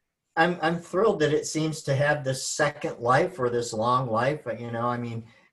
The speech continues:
in the last year, you know, connecting with you for this podcast and seeing it all the time via Troma and, and the Frostbiter Film Festival in, in Iceland, it's, you know, it's, it's really, um,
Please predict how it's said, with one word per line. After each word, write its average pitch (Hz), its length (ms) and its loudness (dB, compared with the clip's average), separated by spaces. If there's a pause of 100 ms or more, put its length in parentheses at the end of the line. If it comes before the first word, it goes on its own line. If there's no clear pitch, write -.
(520)
in 131 100 -2
the 127 80 2
last 127 480 2
year, 123 180 -2
you 127 100 -2
know, 123 160 -2
connecting 117 540 -8
with 110 220 -6
you 123 300 -2
for 113 180 -10
this 110 220 -6
podcast 120 760 -2
and 101 160 -8
seeing 127 360 -4
it 117 80 -2
all 113 200 2
the 113 120 -4
time 117 480 -4
via 113 300 -4
Troma 117 600 -2
and, 101 160 -4 (520)
and 120 180 -6 (120)
the 107 60 -12
Frostbiter 120 760 0
Film 123 280 -2
Festival 127 540 -4
in, 101 160 -4 (100)
in 101 60 -10
Iceland, 117 540 -4
it's, - 400 -10 (480)
you 120 80 -10
know, 113 340 -6
it's, - 280 -14 (220)
it's - 280 -12
really, 131 480 2
um, 110 340 0